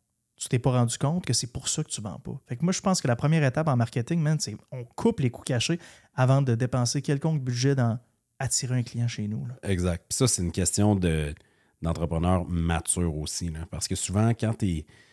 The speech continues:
Speaker 2: quand tu commences, t'es tellement en amour avec ton produit, t'es tellement, tu le trouves tellement parfait, puis t'es tellement dans ta phase passion, là, par rapport à ce que tu développes que ces choses-là, tu les oublies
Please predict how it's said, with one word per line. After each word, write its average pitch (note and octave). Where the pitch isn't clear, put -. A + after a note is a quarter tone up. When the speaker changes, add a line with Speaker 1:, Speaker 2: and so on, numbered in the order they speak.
Speaker 2:
quand A#2
tu -
commences, G#2+
t'es G2
tellement C3
en A2
amour E2
avec E2
ton D#2+
produit, D#2+
t'es F#2
tellement, F#2+
tu G2
le F2
trouves G2+
tellement A2+
parfait, -
puis -
t'es F#2+
tellement G#2
dans F2+
ta F2+
phase F#2
passion, F#2+
là, F2+
par D#2+
rapport E2+
à F2+
ce -
que -
tu -
développes E2+
que E2
ces -
choses-là, F2+
tu G#2+
les D#2+
oublies E2